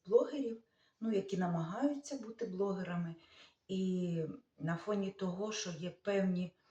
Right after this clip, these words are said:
е, певний попит у людей зараз їхати з однієї країни в іншу, там прикручують гайки в Польщі або ще де-небудь, або в Німеччині, і вони, е,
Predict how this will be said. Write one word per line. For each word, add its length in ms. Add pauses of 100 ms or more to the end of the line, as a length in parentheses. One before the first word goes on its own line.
(480)
е, 480 (960)
певний 340
попит 500
у 80
людей 480 (260)
зараз 600 (300)
їхати 600
з 80
однієї 420
країни 480
в 160
іншу, 300
там 200
прикручують 600
гайки 360
в 40 (120)
Польщі 520
або 280
ще 300
де-небудь, 540
або 220
в 80
Німеччині, 640 (400)
і 100
вони, 420 (380)
е, 1080